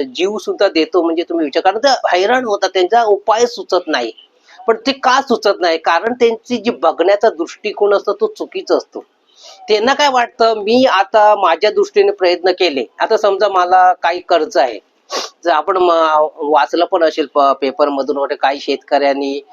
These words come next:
कर्जामुळे आत्महत्या केल्या. मध्ये तर खूपच यायचं, आता तरी हल्ली तेवढं ऐकायला येत नाही.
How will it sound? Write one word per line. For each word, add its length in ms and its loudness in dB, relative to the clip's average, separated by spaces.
कर्जामुळे 560 0
आत्महत्या 520 -4
केल्या. 340 -6
मध्ये 300 0
तर 180 0
खूपच 360 -2
यायचं, 260 2
आता 220 0
तरी 200 -4
हल्ली 280 0
तेवढं 280 -2
ऐकायला 420 -2
येत 240 -8
नाही. 180 -6